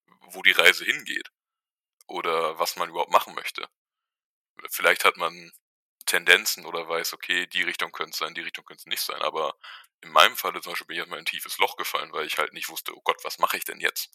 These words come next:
Weil's sehr, sehr beängstigend war und auch sehr erschlagend. Eben weil halt eigentlich alles möglich war. Studiert man, macht man eine Ausbildung,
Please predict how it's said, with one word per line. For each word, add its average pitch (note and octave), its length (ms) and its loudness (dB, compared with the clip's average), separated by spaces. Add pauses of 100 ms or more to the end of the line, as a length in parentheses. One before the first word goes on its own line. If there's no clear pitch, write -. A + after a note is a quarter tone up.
(1200)
Weil's D2+ 360 -2
sehr, D2+ 640 2 (120)
sehr E2+ 240 -6
beängstigend - 640 6
war E2 140 0
und F2 120 -4
auch - 160 -4
sehr E2 260 -2 (160)
erschlagend. F#2 760 6 (1300)
Eben E2 240 -4
weil G2 180 12
halt F2 140 4
eigentlich E2+ 320 4
alles E2 280 2
möglich F2+ 380 -6
war. D#2 200 -2
Studiert F2+ 500 0
man, E2 200 -4
macht D#2+ 180 -10
man C#2+ 140 -6
eine D#2+ 80 0
Ausbildung, E2+ 960 -2